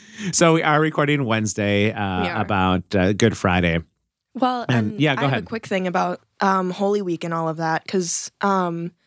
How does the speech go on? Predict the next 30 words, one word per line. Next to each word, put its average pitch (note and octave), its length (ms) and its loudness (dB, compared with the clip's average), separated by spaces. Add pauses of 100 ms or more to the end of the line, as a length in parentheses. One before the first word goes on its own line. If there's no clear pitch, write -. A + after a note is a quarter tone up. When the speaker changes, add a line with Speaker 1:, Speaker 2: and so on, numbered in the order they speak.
(420)
Speaker 2:
well, A3 260 2
first C#4+ 280 -4
of G3 80 -2
all, F3+ 260 -2 (100)
of A3 340 0
all F#3+ 200 0
of F#3 160 -4
the, E3+ 160 -4
like, D#3 200 -4
church E3 260 -2
holidays D#3 580 -4
and D#3+ 100 -4
everything D#3 500 -4
and, D3+ 220 -6
and E3 300 -2
reasons, F3 580 -2
or, F#3+ 80 2
like, D#3+ 280 -4 (480)
you G#3 100 2
know, A#3 160 2
like, A#3+ 180 -2
the F#3 80 -4
fake - 280 -4
Christians D#3 420 -4
who D3+ 100 -2
only D3+ 200 -2
go D#3 100 -2
to D3+ 100 -4
church, D3+ 360 -4
like, D#3 160 0